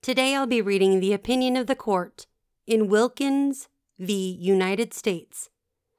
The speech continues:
decided March twenty-eighth, two thousand twenty-three. Justice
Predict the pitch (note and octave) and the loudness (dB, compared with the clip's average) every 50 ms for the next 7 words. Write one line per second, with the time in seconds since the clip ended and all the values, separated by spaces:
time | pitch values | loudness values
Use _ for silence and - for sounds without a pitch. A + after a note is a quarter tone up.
0 | _ _ _ A3+ A3 A3 - G#3+ G3+ G3 F#3+ F#3+ F3+ F#3+ F#3+ G#3+ B3+ - - - | _ _ _ -2 -2 0 2 0 0 0 -2 -2 -2 0 0 0 0 -2 -8 -10
1 | - C4 A#3+ G#3 F#3 F3+ F3+ F3+ F#3 - - _ - _ _ _ _ _ - - | -4 -2 0 0 0 0 0 0 -2 -4 -6 _ -20 _ _ _ _ _ -6 -4
2 | C4 C4+ - - A3+ G3+ F#3+ F#3+ F3+ F#3 G3 G3 F#3+ F#3+ F#3 - - - - F#3 | -4 -4 -2 -2 -2 -2 0 -2 -4 -2 -2 -2 -2 -2 -4 -8 -12 -8 -4 -4
3 | F3+ F3+ F#3+ G3 F#3+ F3+ F3 E3+ E3 D3+ D3 E3+ - _ _ _ _ _ _ _ | -4 -4 -6 -10 -10 -8 -8 -8 -8 -8 -12 -16 -20 _ _ _ _ _ _ _
4 | _ _ _ _ _ _ _ _ _ _ _ _ _ _ _ _ _ _ _ _ | _ _ _ _ _ _ _ _ _ _ _ _ _ _ _ _ _ _ _ _
5 | _ - G#3+ G#3 G3 F#3 - - F#3+ F#3 - - | _ 0 0 0 0 0 -2 -6 -6 -6 -6 -8